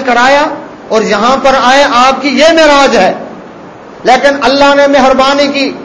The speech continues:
اپنے بندوں کو دن رات میں پچاس دفعہ معراج کی سعادت دے رہا ہے۔ نماز کو چٹی نہ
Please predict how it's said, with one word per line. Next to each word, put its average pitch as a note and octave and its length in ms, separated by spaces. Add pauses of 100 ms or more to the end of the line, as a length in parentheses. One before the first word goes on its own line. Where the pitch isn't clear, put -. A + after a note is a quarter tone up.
(180)
اپنے C4+ 420
بندوں C#4 400
کو C#4 300
دن C4 160
رات C4+ 380
میں C#4+ 180 (120)
پچاس C#4+ 560
دفعہ D4 240
معراج C#4 540
کی C#4+ 100
سعادت B3 440
دے F3+ 140
رہا D3 100
ہے۔ C3 120 (1300)
نماز A#3 320
کو B3+ 140
چٹی C4+ 220
نہ D4 80